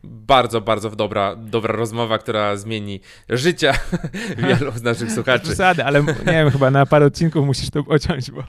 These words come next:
Speaker 1: Nie, spokojnie, spokojnie.
Speaker 2: Spoko.
Speaker 1: Miałem
Speaker 2: Tak.
Speaker 1: odcinki po dwie godziny.
Speaker 2: Okej.
Speaker 1: Także dzięki ci serdeczne za rozmowę i do usłyszenia.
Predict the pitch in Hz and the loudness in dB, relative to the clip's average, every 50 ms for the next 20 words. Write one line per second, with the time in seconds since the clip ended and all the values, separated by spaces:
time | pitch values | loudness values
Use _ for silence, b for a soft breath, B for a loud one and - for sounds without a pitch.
0 | - - - 180 208 226 254 285 277 269 - - - - 147 151 131 - - - | -16 -16 -10 -6 -4 -2 0 2 2 0 0 -2 -2 0 2 2 2 0 -4 -4
1 | - 135 147 147 120 104 101 95 95 95 - - 113 117 120 117 117 120 117 123 | 0 2 2 4 2 2 0 -2 -4 -8 -12 -10 -4 0 2 2 4 2 2 0
2 | 120 117 - 120 113 - 123 120 117 131 120 120 127 113 127 120 110 98 90 78 | -2 -4 -8 -12 -10 -8 -8 -6 -4 -6 -4 -4 -4 -4 -4 -4 -4 -8 -10 -10
3 | - _ _ - - - - - - - 104 104 101 101 110 110 107 110 107 - | -12 _ _ -20 -20 -20 -20 -20 -6 -4 -4 -4 -2 -2 -2 0 0 0 -2 -4
4 | 120 127 147 147 135 - 120 - - - 131 117 104 120 120 - 120 110 113 107 | -4 -4 -4 -4 -4 -8 -14 -14 -8 -6 -4 -4 -4 -4 -6 -8 -6 -6 -6 -6
5 | 107 107 120 117 110 113 110 107 101 117 107 101 - - - 95 82 82 80 | -6 -6 -6 -6 -4 -4 -4 -2 -2 -2 -2 -4 -6 -12 -16 -16 -16 -16 -16